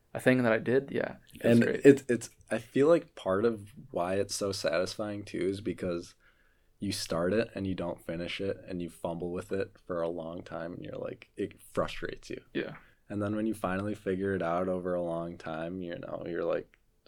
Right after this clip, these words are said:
Speaker 2: "Finally. Like, I
Speaker 1: Yeah.
Speaker 2: can finally, like, just put it out there and start doing something else."
Speaker 1: Yeah.
Speaker 2: Like, you know how many s-, half-written songs we have that, you know, we fumble with for, at practice for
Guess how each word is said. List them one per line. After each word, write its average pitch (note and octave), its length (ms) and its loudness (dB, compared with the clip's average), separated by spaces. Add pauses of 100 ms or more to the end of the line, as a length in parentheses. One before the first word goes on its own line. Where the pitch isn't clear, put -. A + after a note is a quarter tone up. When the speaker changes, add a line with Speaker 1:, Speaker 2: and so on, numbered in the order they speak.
(120)
Speaker 2:
"Finally. D#2+ 500 -4 (140)
Like, E2 180 0
I G2 60 6
Speaker 1:
Yeah. G2 40 8
Speaker 2:
can G2 280 2 (180)
finally, G#2+ 540 -2 (160)
like, E2+ 220 -4 (120)
just F#2+ 240 -6 (220)
put A2 160 0
it G#2+ 100 4
out F#2+ 220 2
there G2 120 0
and F2+ 140 -4
start F2 240 -2
doing E2+ 220 -6
something D#2+ 360 -8
else." - 300 -8
Speaker 1:
Yeah. F2+ 80 2
Speaker 2:
Like, E2 220 0 (560)
you A#2 100 2
know A#2 80 6
how A#2 60 4
many C3 220 2
s-, - 260 -14 (480)
half-written E2+ 880 -2
songs E2 540 -4
we F#2+ 120 -2
have G2 440 -4
that, F2 320 -2 (160)
you E2 120 -8
know, D2+ 380 -4 (640)
we G#2+ 120 4
fumble G2 520 2
with G2 180 0 (100)
for, E2+ 300 0
at F#2 220 -4
practice F2 500 -4
for E2+ 420 -2